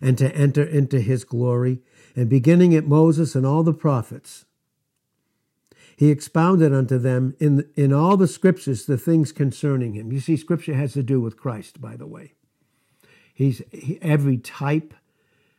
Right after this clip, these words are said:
every promise is all in Christ. And beginning at Moses, he did all of that concerning himself. And they drew near unto the village where they went, and he made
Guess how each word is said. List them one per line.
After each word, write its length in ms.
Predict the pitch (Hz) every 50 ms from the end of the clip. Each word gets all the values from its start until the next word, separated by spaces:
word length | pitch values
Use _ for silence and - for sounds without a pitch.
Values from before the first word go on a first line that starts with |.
| _ _ _ _ _ _ -
every 320 | 156 147 123 120 139 127
promise 800 | 120 - - - - - 165 151 147 156 165 160 - - - - _ _ _ _ _ _ _ _ _ _ _ _ _ _ _ _ _ _ _ _ _
is 180 | - 131 107 123
all 360 | 147 143 147 151 151 151 151
in 200 | - 156 131 117
Christ. 400 | - - - 139 123 101 - - _ _ _ -
And 120 | 135 131
beginning 440 | 123 143 131 151 185 196 202 196 180
at 100 | 165 165
Moses, 460 | 156 156 156 151 135 117 127 113 -
he 100 | - 135
did 220 | 123 123 139 127 123
all 260 | 120 113 110 107 107
of 60 | 110
that 240 | 113 110 110 117 - _ _ _ _
concerning 460 | - 120 101 - 151 143 143 143 131
himself. 480 | 117 135 123 - - 131 117 104 101 - _ - - - - -
And 160 | - 135 139 127
they 180 | 160 160 165
drew 260 | 160 - 170 170 160
near 240 | 160 180 202 214 196
unto 200 | 190 175 - 165
the 120 | 147 139 131
village 360 | 117 170 170 151 139 127 -
where 140 | 135 143 131
they 160 | 139 139 139
went, 280 | 131 147 135 127 131
and 120 | - 123 135
he 80 | 135
made 460 | 135 139 151 165 165 160 156 151 135